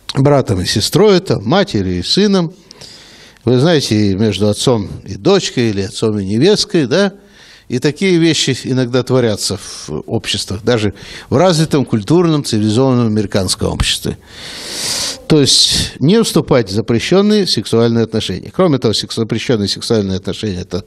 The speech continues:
скотоложество, да? Да, мужеложество и так далее.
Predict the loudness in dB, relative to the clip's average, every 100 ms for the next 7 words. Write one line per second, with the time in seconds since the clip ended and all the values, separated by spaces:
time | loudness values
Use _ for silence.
0 | -12 -20 -16 -6 -2 -2 0 2 2 2
1 | 0 0 0 2 0 0 -2 -12 -20 -20
2 | -20 -20 -20 -20 -16 -6 2 4 4 2
3 | 2 2 4 4 4 2 0 0 0 0
4 | -2 -6 -10